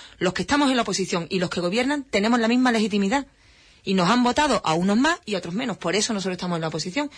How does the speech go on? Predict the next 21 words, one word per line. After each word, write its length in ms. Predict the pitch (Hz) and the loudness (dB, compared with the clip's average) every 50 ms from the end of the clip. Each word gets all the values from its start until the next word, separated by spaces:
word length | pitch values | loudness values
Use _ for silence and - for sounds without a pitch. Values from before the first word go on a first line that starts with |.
| - - - - - - | -20 -20 -20 -20 -18 -14
Pero 120 | - 151 139 | -12 -12 -10
la 60 | - | -8
gente 160 | 170 147 175 | -4 -4 -2
tiene 200 | 170 277 320 339 | 0 2 2 2
derecho 220 | 330 320 - - | 0 0 -2 -4
a 40 | 208 | -4
saber 260 | - 196 180 185 180 | -2 0 0 0 0
lo 120 | 170 175 175 | 0 0 0
que 100 | 180 165 | 0 -2
decimos, 420 | 156 151 - 196 196 190 175 165 | -2 0 0 0 2 2 2 2
lo 80 | 175 165 | 0 0
que 100 | 180 170 | 0 0
pensamos 500 | 170 170 160 - 202 190 185 180 165 156 - - - - - - | -2 0 0 2 2 2 2 2 0 -2 -6 -14 -16 -16 -14 -4
y 100 | - 226 | -2 -2
si 160 | 185 - - | 0 0 -2
trabajamos 480 | 190 196 175 151 147 180 196 214 214 202 | -2 -2 -2 -2 -2 0 0 0 0 -2
por 160 | - - 180 | -4 -8 -6
los 140 | 175 175 170 | -6 -6 -6
ciudadanos 400 | - 175 170 175 175 170 165 - - _ | -4 -4 -4 -2 -2 -4 -6 -6 -10 _
o 160 | - 175 160 | -4 -2 0
no. 240 | 165 208 311 - | 0 0 -2 -2